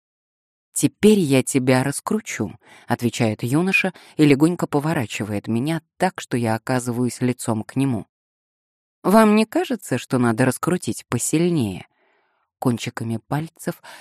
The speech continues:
Жозеф берет меня за плечи и снова поворачивает. «Готово», глухо произносит он, отступая в сторону.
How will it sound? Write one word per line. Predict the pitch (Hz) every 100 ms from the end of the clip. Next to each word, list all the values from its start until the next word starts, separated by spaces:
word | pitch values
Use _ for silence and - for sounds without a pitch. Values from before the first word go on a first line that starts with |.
| -
Жозеф | 139 151 160 160
берет | 147 151 139
меня | 123 123 123
за | 120
плечи | - 165 - -
и |
снова | 165 139 123 120
поворачивает. | 139 135 156 117 - 110 101 98 - - - _ _ _ _
«Готово», | 147 165 180 196 - 123 101 98 - _ _
глухо | - 127 110 -
произносит | - 110 110 123 110 - 101 123
он, | 160 - - -
отступая | 175 - 113 - 113 117
в |
сторону. | - 117 110 98 95